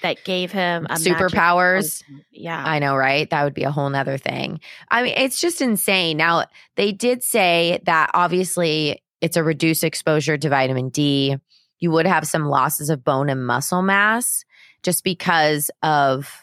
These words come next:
Speaker 2: you know, you're not moving as much and you're, like, sitting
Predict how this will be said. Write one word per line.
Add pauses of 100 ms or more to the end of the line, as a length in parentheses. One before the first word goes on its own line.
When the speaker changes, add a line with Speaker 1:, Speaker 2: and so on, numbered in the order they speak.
(920)
Speaker 2:
you
know,
you're
not
moving
as
much
and
you're,
like,
sitting